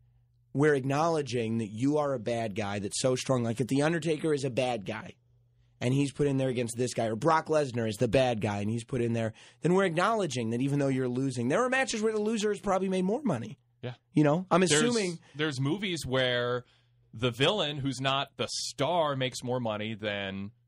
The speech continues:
Speaker 2: the
Speaker 1: I mean, Christian Bale did not win an Oscar, but Heath Ledger did.
Speaker 2: Yes.
Speaker 1: You
Speaker 2: There
Speaker 1: know?
Speaker 2: you go. Exactly.
Speaker 1: And, and that, and that's because, because people become aware of it. You know, I would
Speaker 2: It's
Speaker 1: think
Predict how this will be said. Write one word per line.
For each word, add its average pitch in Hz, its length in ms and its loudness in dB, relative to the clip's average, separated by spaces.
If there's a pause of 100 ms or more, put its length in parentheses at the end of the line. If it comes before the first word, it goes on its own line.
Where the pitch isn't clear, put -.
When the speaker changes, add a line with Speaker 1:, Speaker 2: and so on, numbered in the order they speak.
(200)
Speaker 2:
the 117 120 0 (300)
Speaker 1:
I - 60 2
mean, 160 120 4
Christian 185 340 0
Bale 156 280 0
did 127 160 -2
not 127 220 0
win 127 180 0
an 120 100 0
Oscar, 117 560 -4 (240)
but 123 100 4
Heath 131 240 2
Ledger 113 280 0
did. 98 200 -4 (160)
Speaker 2:
Yes. 101 220 -4 (160)
Speaker 1:
You 147 140 6
Speaker 2:
There 127 100 4
Speaker 1:
know? 120 60 2
Speaker 2:
you 123 80 2
go. - 120 -4
Exactly. 117 380 0
Speaker 1:
And, 143 100 2
and 143 220 0
that, 147 180 -2
and 131 220 0
that's 135 320 -2 (320)
because, 135 340 4
because 117 480 0
people 127 300 2
become 123 280 0
aware 135 280 0
of 135 80 -6
it. 104 100 -6
You 120 120 -2
know, 113 100 0
I 123 100 0
would 123 120 0
Speaker 2:
It's - 80 -12
Speaker 1:
think 165 100 4